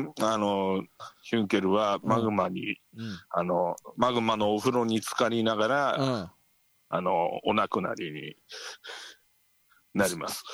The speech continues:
Speaker 2: そ-、そうか。
Speaker 1: ええ。
Speaker 2: うん。俺最後のそのシーンだけ見たけどさ、
Speaker 1: うん。
Speaker 2: ターミネーターだったよね。
Speaker 1: ああ、ターミネーターだね。まさにね。
Speaker 2: <laughs> どっちが先？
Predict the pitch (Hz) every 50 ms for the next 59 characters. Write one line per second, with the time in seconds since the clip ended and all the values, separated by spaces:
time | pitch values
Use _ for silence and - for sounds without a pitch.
0 | - 147 139 117 - 143 120 107 95 - 104 98 87 - - - - - - -
1 | - - - _ - - 95 95 85 80 82 - - 123 117 113 110 101 92 -
2 | - - - - - - - _ 131 139 156 - 220 233 254 247 262 254 254 240
3 | - 254 247 240 240 - - 254 233 202 160 139 135 127 127 139 135 135 120 117
4 | 110 98 98 - - 120 110 98 90 - _ _ _ _ _ _ _ _ _ _
5 | _ _ _ - 110 107 104 92 90 151 - _ _ _ _ _ _ _ _ _
6 | _ _ _ _ _ _ _ _ _ - - - _ _ _ _ _ _ - _
7 | - - 240 269 294 294 285 285 285 269 254 254 240 202 151 - 107 92 87 87
8 | 87 90 - - - 80 80 85 95 120 123 - - _ _ _ _ _ _ _
9 | _ _ _ - 139 143 131 117 120 147 151 151 170 170 170 165 143 110 - -
10 | - 87 82 78 76 - - 123 - - - 113 113 101 92 90 - - - -
11 | - 196 - - 202 - - - - - 247 233 - - - - - - - -
12 | - - _ - - - - - - 156 226 294 320 285 - - 226 170 143 143
13 | - 147 139 - - 135 139 208 -